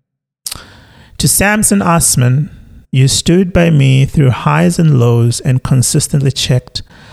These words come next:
how my project was going. Here it is, all done and dusted. Thank you so much for your love and support. You are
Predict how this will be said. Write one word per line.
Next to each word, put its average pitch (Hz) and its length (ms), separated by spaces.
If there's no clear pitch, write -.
how 170 300
my 190 140
project 143 440
was 120 160
going. 110 600
Here - 320
it 139 100
is, 151 600
all 190 480
done 143 500
and 120 180
dusted. - 640
Thank 175 260
you 196 60
so 147 200
much 117 460
for - 120
your 127 100
love 120 300
and 151 100
support. - 480
You 165 380
are 151 720